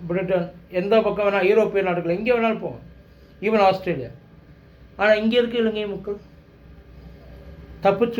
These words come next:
ஓடி வந்து, இன்னமும் நம்ம அவங்கள அகதிகள், இன்னமும் முப்பது வருஷத்துக்கு முன்னாடி வந்தவனும் இப்போ அவன் அகதிகள் அந்த பேர்ல தான் வச்சிருக்கான்.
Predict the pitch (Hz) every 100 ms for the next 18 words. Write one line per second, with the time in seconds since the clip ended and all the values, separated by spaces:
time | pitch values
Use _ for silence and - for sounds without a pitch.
0 | 214 208 202 190 175 233 277 277 285 247
1 | 226 226 196 196 208 220 - 180 185 233
2 | 226 214 185 202 202 143 113 - - -
3 | - - - - - - - 165 233 311
4 | 330 277 143 110 - - - - - -
5 | - - - - - - - - - -
6 | 196 226 247 262 240 247 285 285 247 262
7 | 254 247 233 226 220 180 175 240 269 -
8 | - _ - 233 233 294 262 269 233 254
9 | 277 285 247 175 196 175 165 160 160 180
10 | 202 170 185 165 143 156 117 - -